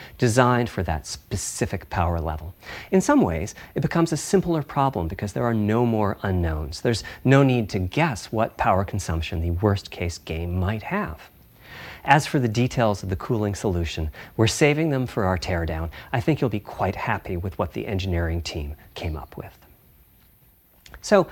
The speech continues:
how fast can we run the G P U and C P U with this strategy? The simplest approach would be to look at the actual temperature of the silicon die and throttle the frequency on that basis. But that won't work.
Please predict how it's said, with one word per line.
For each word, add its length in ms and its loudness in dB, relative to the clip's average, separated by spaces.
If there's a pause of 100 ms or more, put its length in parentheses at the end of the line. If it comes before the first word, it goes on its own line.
(240)
how 160 6
fast 400 2
can 360 4
we 100 4
run 300 2
the 80 0
G 180 2
P 160 -4
U 320 -2
and 120 2
C 200 -4
P 140 -8
U 180 -4
with 160 -6
this 160 -8
strategy? 560 -10 (580)
The 80 8
simplest 540 4
approach 440 -4
would 100 0
be 100 2
to 60 2
look 320 4
at 80 -8
the 160 -6
actual 460 -2 (100)
temperature 640 -2
of 100 0
the 80 0
silicon 460 0
die 360 0
and 160 -2
throttle 560 4
the 60 -4
frequency 500 -4
on 120 -4
that 200 -6
basis. 460 -6 (320)
But 100 6
that 140 8
won't 180 6
work. 260 0